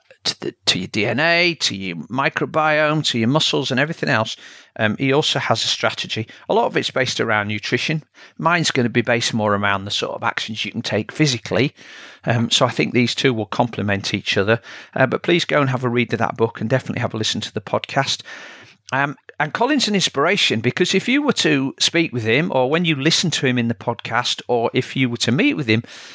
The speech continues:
and you'd look at him and you definitely wouldn't think that he's in his mid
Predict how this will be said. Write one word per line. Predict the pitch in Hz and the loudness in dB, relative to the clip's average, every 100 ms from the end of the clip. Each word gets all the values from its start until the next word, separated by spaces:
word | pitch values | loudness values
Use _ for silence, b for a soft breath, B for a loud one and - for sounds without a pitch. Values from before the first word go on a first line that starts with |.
| B B | B B
and | 175 | 2
you'd | 208 185 | 2 2
look | 240 - | 0 2
at | |
him | 147 143 | 2 2
and | 139 - | 0 -2
you | 139 | -8
definitely | - 175 156 156 156 | -2 0 0 0 0
wouldn't | 123 139 147 - | 2 2 2 0
think | - 127 117 - | 0 2 2 0
that | 123 - | 0 2
he's | 123 - | 0 0
in | - 110 | 0 0
his | 113 110 | 0 -2
mid | 117 113 | 0 0